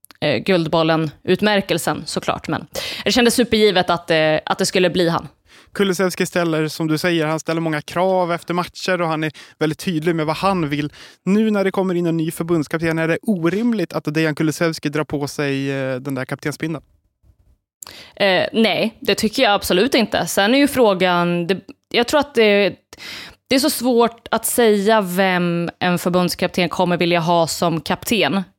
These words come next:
Speaker 1: Eh, jag tycker ju personligen att Victor Lindelöf har ju verkligen vuxit i den rollen. Ehm, framförallt utåt och hur han...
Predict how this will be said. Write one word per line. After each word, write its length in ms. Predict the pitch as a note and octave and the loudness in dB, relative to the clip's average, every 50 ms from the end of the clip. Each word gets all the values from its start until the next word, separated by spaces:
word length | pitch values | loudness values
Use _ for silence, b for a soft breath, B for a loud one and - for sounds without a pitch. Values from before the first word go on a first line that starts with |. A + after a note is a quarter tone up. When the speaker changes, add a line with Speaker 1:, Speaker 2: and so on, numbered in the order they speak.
| _ - | _ -2
Speaker 1:
Eh, 260 | F#3 E3+ A#2+ G#2 E2 - | 0 0 2 0 -2 -2
jag 320 | - G3 G3+ C4 C#4 C4 - | -2 0 2 4 4 2 2
tycker 320 | - A3 - - - F#3 | 0 -2 -2 -2 -2 0
ju 240 | F#3 F3 E3+ E3+ D#3+ _ _ - | 2 4 2 2 0 _ _ -6
personligen 720 | - F#3+ E3 - B3+ D4+ D4+ B3+ G3 F3+ E3 F3 E3 E3 E3 | -4 -4 2 4 4 6 6 4 4 2 2 0 0 0 0
att 220 | E3 - - - | -4 -4 -6 -6
Victor 280 | - F3+ - - F#3+ F3+ | -8 -6 -4 -2 0 0
Lindelöf 420 | F3+ F3 E3+ E3 G3 A3+ A3+ G3 | 0 0 0 2 2 2 2 2
har 120 | F3+ F#3+ | 2 2
ju 220 | F3 E3+ E3+ E3+ E3 B B B B B B B B B B _ _ - | 2 2 2 0 -2 B B B B B B B B B B _ _ -2
verkligen 340 | - F#3 E3+ - E3+ E3+ F3 | -2 -2 0 0 0 0 0
vuxit 440 | G3 - - - - C#4 A#3+ - - | 0 -2 -2 -2 0 0 0 0 2
i 180 | G3 F#3+ F#3 | 2 2 4
den 280 | F3 F3 E3+ E3 F3+ G#3+ | 2 0 0 0 2 2
rollen. 460 | C#4 D4+ B3+ G3 - F2+ - F3+ D#3+ B B B B B B B B - | 4 4 4 2 2 0 -4 -4 -6 B B B B B B B B 0
Ehm, 640 | F#3 F3+ F3 E3+ E3+ E3 D#3+ D#3+ D#3+ D#3+ E3 D#3+ D3+ _ _ _ _ _ _ _ _ _ _ - - - G3 | 2 2 4 2 2 2 2 0 0 -2 -4 -6 -8 _ _ _ _ _ _ _ _ _ _ -18 -8 -8 -4
framförallt 540 | - A3 G3+ G3 F#3+ - A#3 A#3 A#3+ A3 B3 | 0 0 0 0 0 0 2 2 2 2 2
utåt 540 | A#3 B3 B3+ B3 - - - F3 E3 - E3+ | 2 4 4 2 0 0 -2 -2 0 0 0
och 80 | F#3 | 2
hur 240 | G3 F3+ E3+ E3+ F3+ | 4 4 2 2 0
han... 360 | F3 F3+ E3+ E3 D#3 E3 D#3+ | 0 0 0 0 -2 -4 -8